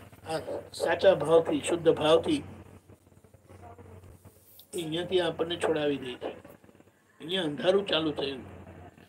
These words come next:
સૂર્યાસ્ત થઈ જાય ત્યાર પછી થોડા સમય માટે અજવાળું હોય,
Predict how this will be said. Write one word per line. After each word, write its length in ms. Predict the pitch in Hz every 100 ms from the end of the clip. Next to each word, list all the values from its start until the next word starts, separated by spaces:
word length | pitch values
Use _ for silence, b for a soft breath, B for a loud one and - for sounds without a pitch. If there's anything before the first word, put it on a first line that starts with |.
| - _ _ _ _ -
સૂર્યાસ્ત 400 | 170 196 196 -
થઈ 240 | - 190
જાય 320 | 269 226 175 160 - - - - - - - - - - - - - - - - - - - -
ત્યાર 180 | - 190
પછી 200 | 196 226
થોડા 280 | 202 190 208
સમય 260 | 208 202 202
માટે 220 | 196 202
અજવાળું 500 | 185 175 180 185 151
હોય, 220 | 147 -